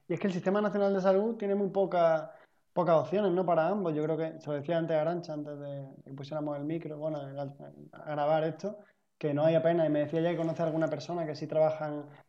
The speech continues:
como nutricionista en el mundo público. Yo no conozco a nadie, la verdad, no sé. Cuéntanos un poco, Arantxa, pero primero,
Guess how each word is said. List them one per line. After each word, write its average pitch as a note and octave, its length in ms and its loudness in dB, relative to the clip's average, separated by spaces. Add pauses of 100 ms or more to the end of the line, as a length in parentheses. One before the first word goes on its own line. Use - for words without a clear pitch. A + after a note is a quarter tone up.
como D#3+ 160 -4
nutricionista D#3 560 0
en D3+ 60 -2
el D3+ 80 -2
mundo C#3+ 640 -2
público. F3+ 560 -4 (240)
Yo C#3 260 -6
no F3 120 -2
conozco E3 260 -4
a C#3+ 40 -4
nadie, D#3+ 220 0
la C#3 80 -6
verdad, C#3 200 -4
no D3 140 -6
sé. D3 360 -8 (400)
Cuéntanos D#3+ 320 0
un D#3 60 2
poco, D#3+ 180 2
Arantxa, E3 340 2
pero E3+ 240 2
primero, D#3+ 460 -2